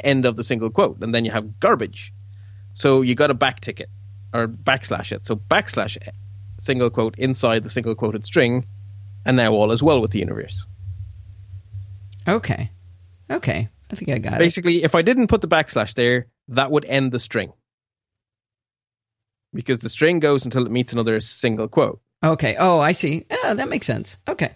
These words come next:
Speaker 1: Okay. So if you need to protect the single quote from being considered the end, you backslash it. And the same goes for double quote. If you want to include an actual backslash, you have to backslash backslash.
Speaker 2: <laughs>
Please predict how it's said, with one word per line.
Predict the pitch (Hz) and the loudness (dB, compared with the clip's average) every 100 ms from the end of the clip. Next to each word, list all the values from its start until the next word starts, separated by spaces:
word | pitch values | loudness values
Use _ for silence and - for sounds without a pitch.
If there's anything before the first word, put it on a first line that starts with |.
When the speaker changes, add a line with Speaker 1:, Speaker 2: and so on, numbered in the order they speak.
| _ _ 110 | _ _ -10
Speaker 1:
Okay. | - 160 - _ _ _ _ | -6 -6 -10 _ _ _ _
So | - 156 | 2 4
if | 143 143 | 4 4
you | |
need | 143 202 214 | 4 4 2
to | 160 | 0
protect | 143 180 - | 2 0 0
the | 135 | -2
single | 143 127 | 0 0
quote | 123 127 117 | 0 0 0
from | 120 | -2
being | 123 | -2
considered | 113 - 120 | -2 -2 0
the | 110 120 | 2 2
end, | 127 117 113 | 4 2 0
you | 110 | 0
backslash | 113 110 120 110 | 0 -2 -8 -8
it. | - - | -8 -4
And | 123 | -2
the | |
same | 117 123 | 2 2
goes | 117 | 2
for | 120 | 2
double | 113 107 | 0 0
quote. | - 107 - - - - - | -2 -6 -8 -18 -20 -20 -4
If | 147 | 2
you | 170 | 6
want | 233 285 | 6 6
to | 294 | 4
include | 254 247 202 | 4 4 4
an | 170 | 2
actual | 190 175 | 2 2
backslash, | 127 175 - - 107 127 - | 2 0 0 -8 -6 -6 -4
you | 117 | -4
have | 139 | -2
to | 127 | -2
backslash | 131 - 123 | -2 0 -2
backslash. | 123 113 - - - - | -2 -2 -8 -10 -10 -6
Speaker 2:
<laughs> | - - - - | -4 -2 -4 -6